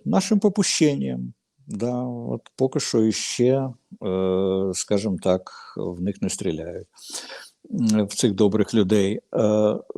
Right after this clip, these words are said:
ну, я думаю, що це теж зміниться.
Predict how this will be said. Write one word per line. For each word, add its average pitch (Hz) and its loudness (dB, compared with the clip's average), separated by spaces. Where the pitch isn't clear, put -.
ну, 240 -2
я 233 6
думаю, 254 4
що - 0
це - -2
теж 196 2
зміниться. 95 2